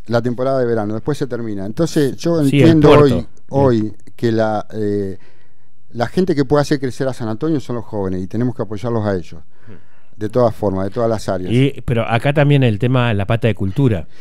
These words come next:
Speaker 2: ¿Cómo estamos ahí en la pata de cultura, no? Porque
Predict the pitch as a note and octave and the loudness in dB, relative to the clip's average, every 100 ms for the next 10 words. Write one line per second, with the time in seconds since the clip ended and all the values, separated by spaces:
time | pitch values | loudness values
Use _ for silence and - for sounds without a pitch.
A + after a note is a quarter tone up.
0 | - - - - C3+ D3 - E3 E3 - | -10 -10 -6 2 6 6 8 8 8 4
1 | A2+ G#2+ G#2 A2 G#2+ G2+ G2 G2 A2 F#2+ | 0 0 0 0 0 0 0 2 2 2
2 | F2+ A#2+ A#2 A2 - C#3 | 4 2 2 0 4 2